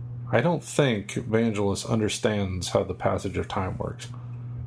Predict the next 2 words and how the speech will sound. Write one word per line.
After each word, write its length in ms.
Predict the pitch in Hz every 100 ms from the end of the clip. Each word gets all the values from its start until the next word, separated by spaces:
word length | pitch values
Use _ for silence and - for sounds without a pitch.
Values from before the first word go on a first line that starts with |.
| - - - -
That, 540 | - 156 123 107 - - - - - - - -
or 640 | 120 107 104 98 98 90